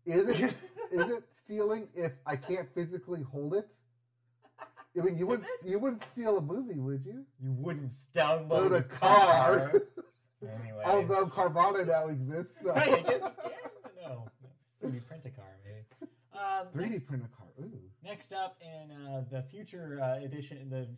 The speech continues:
Speaker 2: future revised edition of Disney War, Disney C E O Bob Chapek has <laughs> fired Chairman of Entertainment and Pro-, Programming Peter Rice.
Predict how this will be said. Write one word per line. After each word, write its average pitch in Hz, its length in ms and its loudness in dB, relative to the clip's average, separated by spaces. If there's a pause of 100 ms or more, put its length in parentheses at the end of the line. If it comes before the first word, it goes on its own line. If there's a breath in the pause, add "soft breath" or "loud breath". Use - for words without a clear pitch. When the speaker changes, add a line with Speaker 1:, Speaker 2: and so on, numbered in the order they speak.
Speaker 2:
future 175 220 -16
revised 147 440 -6
edition 139 240 -12
of 127 160 -12
Disney 139 400 -10
War, 127 320 -6 (220 soft breath)
Disney 254 240 -6
C 254 240 -8
E 240 40 0
O 233 120 -2
Bob 208 300 -2
Chapek 196 420 -6
has 175 160 -4
<laughs> 143 60 -14
fired 214 440 -2
Chairman 240 580 -8
of 160 140 -4
Entertainment 185 640 -14
and 131 160 -12
Pro-, 135 280 -14 (140)
Programming 170 460 -10
Peter 277 440 -10
Rice. 247 540 -10